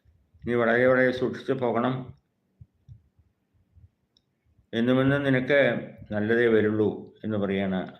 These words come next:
സ്നേഹമയിയായിട്ടുള്ള അമ്മ. "വിനിവർത്തയിതം വീര നൂനം കാലോ ദുരത്യയാ." വിനിവർത്തയിതം, ഇവിടുന്ന് വി-, വിട്ടുപോകാനായിട്ട്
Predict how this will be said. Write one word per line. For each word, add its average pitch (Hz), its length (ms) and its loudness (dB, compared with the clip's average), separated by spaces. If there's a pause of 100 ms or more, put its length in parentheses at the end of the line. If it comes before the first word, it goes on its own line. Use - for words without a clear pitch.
സ്നേഹമയിയായിട്ടുള്ള 104 880 -2
അമ്മ. 95 360 -4 (640)
"വിനിവർത്തയിതം 127 800 2
വീര 127 240 4 (680)
നൂനം 123 420 0
കാലോ 127 420 4
ദുരത്യയാ." 123 640 0 (1160)
വിനിവർത്തയിതം, 135 880 2
ഇവിടുന്ന് 131 320 0
വി-, 107 340 0
വിട്ടുപോകാനായിട്ട് 135 840 2